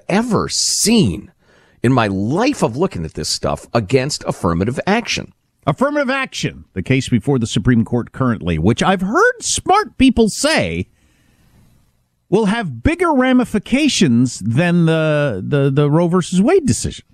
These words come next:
Speaker 2: which I don't quite understand, but
Speaker 1: I think I see their point. I'd have to noodle it through for a little while, but yeah, I mean,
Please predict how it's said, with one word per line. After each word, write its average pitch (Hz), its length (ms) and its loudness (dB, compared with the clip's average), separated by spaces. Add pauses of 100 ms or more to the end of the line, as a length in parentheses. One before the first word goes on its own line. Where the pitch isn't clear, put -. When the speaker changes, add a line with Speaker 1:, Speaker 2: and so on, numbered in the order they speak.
(520)
Speaker 2:
which - 160 0
I 226 60 2
don't 359 180 -4
quite 262 240 2
understand, 233 720 2
but - 160 -12 (1200)
Speaker 1:
I 185 260 0
think - 360 -4
I 254 80 2
see 220 300 0
their 190 140 2
point. 165 360 -2
I'd 101 100 -2
have 160 200 -2
to 147 100 0
noodle 135 340 2
it 92 120 -4
through 180 240 0
for - 140 -4
a 92 40 0
little 76 220 -2
while, 71 340 -2
but 95 300 2 (960)
yeah, 147 360 0
I 98 60 -2
mean, 95 540 -2